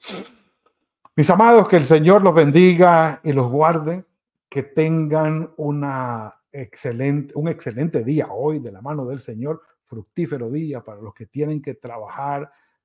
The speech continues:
eh, ya sabemos en todo lo que hay por hacer, que tengan un final de año en familia extraordinario,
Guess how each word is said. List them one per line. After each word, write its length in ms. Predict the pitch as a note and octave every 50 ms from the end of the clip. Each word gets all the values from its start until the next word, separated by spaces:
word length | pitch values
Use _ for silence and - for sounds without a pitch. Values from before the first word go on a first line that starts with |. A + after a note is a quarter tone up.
| _
eh, 240 | _ G#2 F#2+ G2+ G2+
ya 180 | A2 B2 C#3 C3
sabemos 420 | A2+ - B2+ B2 C3 B2+ B2 G#2+ G#2+
en 80 | G#2+
todo 220 | G2+ - C#3+ C3+ B2+
lo 120 | A#2+ A2+
que 120 | - - D3+
hay 80 | D#3+
por 200 | D#3 - F3+ F3+
hacer, 360 | G3 F3 - F3 F3+ G#3 A3 - _ _ _ _ _ _ _ _ _ _ _ _ _ _
que 120 | - C#3+
tengan 640 | C#3 C#3+ - D#3 E3 F3 F3 E3 E3+ E3+ E3+ F3+ - _ -
un 220 | D#3+ D#3 E3 E3+
final 560 | D3+ - - D#3 C#3+ C3+ C#3+ D3 D3+ D#3 D3 C#3
de 140 | C#3 C3+
año 420 | C3 C3+ C#3 C#3+ D3 D3 D3 D3+ D3 -
en 180 | C3 A#2+ A#2
familia 840 | - - A#2+ A#2 A#2 B2 C#3+ D3 D3 D3 C#3+ C#3 C#3 C#3+ C#3 C#3+ _ _
extraordinario, 1300 | C3+ B2 - _ _ _ - G#2+ - - - G#2 G2 F#2+ G#2 F#2+ F2 E2+ _ _ _ _ _ _ _